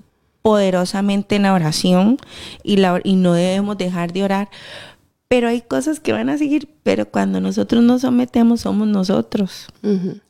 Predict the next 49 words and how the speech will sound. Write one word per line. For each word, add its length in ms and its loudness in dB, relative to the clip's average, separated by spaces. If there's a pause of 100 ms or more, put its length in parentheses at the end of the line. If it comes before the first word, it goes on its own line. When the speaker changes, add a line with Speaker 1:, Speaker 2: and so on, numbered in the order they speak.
(140)
Speaker 1:
los 280 2
que 120 -4
cambiamos 560 -2
esa 220 0
situación, 520 0 (300)
ya 220 0
que 120 -6
porque 360 -4
a 80 0
veces 300 0
estamos 480 -2
normal 580 0 (480)
y 120 4
un 120 -2
pronto 340 0
a 60 2
otro 180 -4
algo 220 -2
pasa, 680 -2
y 120 -6
usted 180 2
Speaker 2:
Ujú. 80 -2
Speaker 1:
tiene 200 0
que 120 -2
poner 320 0
en 100 0
práctica 440 -2
esta 260 -4
palabra, 460 -2
este 280 -8
consejo, 520 -6
y 60 -4
Speaker 2:
Sí. 60 -2
Speaker 1:
usted 140 0
dice, 460 -4 (160)
"Y 160 4
ahora 640 -2 (420)
Speaker 2:
Ujú. 140 -6
Speaker 1:
me 160 -2
lleno 280 0
de 180 0
ira, 500 0
Speaker 2:
Ahora 340 2
me 140 -2
Speaker 1:
no 120 0
Speaker 2:
toca. 120 0
Speaker 1:
sé 260 -2
qué 100 -2
hacer". 640 -2